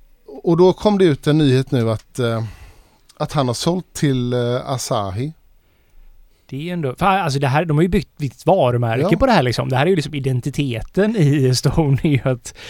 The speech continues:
Speaker 2: det alltid känns lite ihåligt på ett sätt.
Speaker 1: Alltså, ja, i det fallet har jag inte tyckt, för att det har varit så ty-,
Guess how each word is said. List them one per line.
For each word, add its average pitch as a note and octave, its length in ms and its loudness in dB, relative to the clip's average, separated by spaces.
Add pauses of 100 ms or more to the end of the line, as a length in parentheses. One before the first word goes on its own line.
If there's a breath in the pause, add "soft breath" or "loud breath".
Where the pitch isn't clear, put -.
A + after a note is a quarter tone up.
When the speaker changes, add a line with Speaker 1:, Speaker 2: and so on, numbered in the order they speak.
(180 loud breath)
Speaker 2:
det F3+ 100 2
alltid G#3+ 300 4
känns F3+ 280 2
lite F#3 440 2
ihåligt C3 480 2
på F3 60 0
ett A2 120 -4
sätt. C#3 320 -8 (680 soft breath)
Speaker 1:
Alltså, F3 240 -2
ja, F3+ 300 4
i G3 80 2
det G3+ 160 0
fallet F#3 340 0
har F3 160 4
jag D#3+ 160 4
inte E3+ 140 -4
tyckt, E3+ 160 -4
för E3 100 -2
att D3+ 200 -2
det D#3+ 60 0
har D#3+ 40 2
varit F3 180 -2
så D3 100 -8
ty-, D#3+ 380 -2